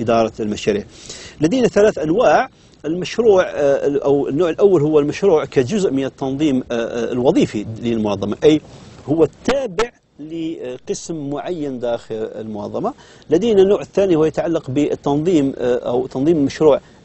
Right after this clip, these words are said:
المستقل تماما، آه، عن، آه، المنظمة، هو تابع للمنظمة لكن يعمل بطريقة مستقلة، وسوف نرى ما هي خصائصه. ولدي-، ولدينا، آه، في النهاية نوع من أنواع التنظيمات المعتمدة في إدارة المشاريع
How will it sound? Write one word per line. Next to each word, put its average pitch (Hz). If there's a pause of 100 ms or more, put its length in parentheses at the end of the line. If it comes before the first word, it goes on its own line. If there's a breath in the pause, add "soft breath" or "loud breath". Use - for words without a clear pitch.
(100)
المستقل 151 (180)
تماما، 131 (320 soft breath)
آه، 117
عن، 113
آه، 107
المنظمة، 117 (460 loud breath)
هو 117
تابع 156
للمنظمة 123
لكن 165
يعمل 147
بطريقة 135
مستقلة، 160
وسوف 143
نرى 127
ما 123
هي 117
خصائصه. 139 (460 loud breath)
ولدي-، 226
ولدينا، 220 (320 loud breath)
آه، 156
في 143
النهاية 190
نوع 175
من 156
أنواع 147
التنظيمات 135 (140)
المعتمدة 135
في 123
إدارة 127
المشاريع 113